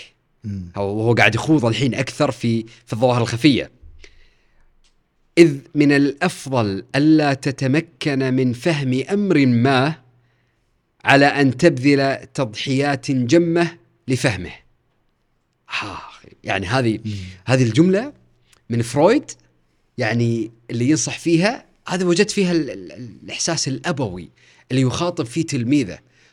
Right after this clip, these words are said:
Speaker 2: فهو ما نهر عن الخوض في هذا المجال والتبحر فيه.
Speaker 1: ولكن
Speaker 2: بل
Speaker 1: نهره
Speaker 2: قال له،
Speaker 1: من
Speaker 2: بل قال له، "حافظ على رباطة
Speaker 1: مم.
Speaker 2: جأشك." وأحيانًا،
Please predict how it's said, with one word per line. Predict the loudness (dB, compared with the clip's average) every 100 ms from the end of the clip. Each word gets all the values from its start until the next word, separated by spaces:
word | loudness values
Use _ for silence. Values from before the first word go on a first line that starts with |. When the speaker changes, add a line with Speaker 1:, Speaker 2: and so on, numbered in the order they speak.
| _
Speaker 2:
فهو | -4 0 2
ما | 4 4 4
نهر | 2 2 0
عن | 0 -2
الخوض | -4 -6 -6 -6 -6
في | -4 -2
هذا | -2 -2
المجال | -4 -2 0 0 -4 -8 -20 _ _ -6
والتبحر | -6 -4 -2 -2 -2 -4
فيه. | 0 0 0 -4 _ -10
Speaker 1:
ولكن | -8 -6 -2
Speaker 2:
بل | 0
Speaker 1:
نهره | 2 6 8
Speaker 2:
قال | 10
له، | 8
Speaker 1:
من |
Speaker 2:
بل | 8 8 8
قال | 6
له، | 4
"حافظ | 2 2 0 0 -4
على | 0 0
رباطة | 0 -2 -4 -4
Speaker 1:
مم. | -4
Speaker 2:
جأشك." | -4 -4 -4 -8 -12 _ _ -2
وأحيانًا، | 0 2 6 6 4